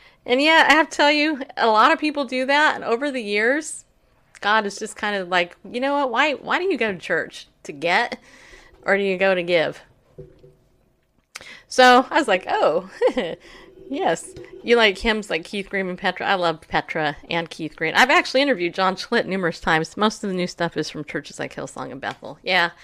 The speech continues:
And, you know, Hillsong's got a questionable pastor, <laughs> Brian Houston. A little controversial,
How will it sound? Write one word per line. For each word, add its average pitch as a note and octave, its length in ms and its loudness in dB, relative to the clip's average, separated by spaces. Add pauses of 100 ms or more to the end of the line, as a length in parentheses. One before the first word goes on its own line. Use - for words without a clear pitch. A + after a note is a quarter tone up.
(520)
And, C#4+ 540 6
you D4 180 -4
know, C4 340 6 (120)
Hillsong's D4 560 2
got - 340 0 (300)
a A3+ 60 -4
questionable A3 760 -2 (800)
pastor, G#3 640 0 (480)
<laughs> - 520 -16
Brian A3+ 280 -2
Houston. A#3+ 640 0 (460)
A - 40 -6
little G#4+ 160 6
controversial, F4+ 880 6